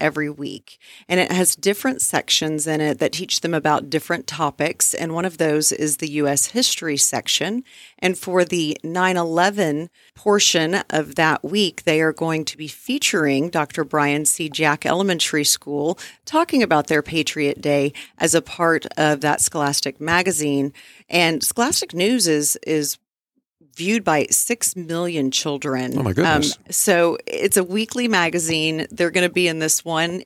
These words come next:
Speaker 1: edition of it in one of the sections. So quite an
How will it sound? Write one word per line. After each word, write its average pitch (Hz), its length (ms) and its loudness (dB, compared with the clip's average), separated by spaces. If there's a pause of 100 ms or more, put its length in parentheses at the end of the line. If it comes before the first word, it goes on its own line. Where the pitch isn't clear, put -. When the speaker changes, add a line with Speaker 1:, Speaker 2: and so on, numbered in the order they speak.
Speaker 1:
edition 170 460 0
of 147 140 0
it 151 280 -2 (240)
in 165 160 -2
one 165 140 0
of 156 100 -4
the 160 80 -2
sections. 151 580 -2
So 156 280 0 (320)
quite 285 260 0
an 196 160 4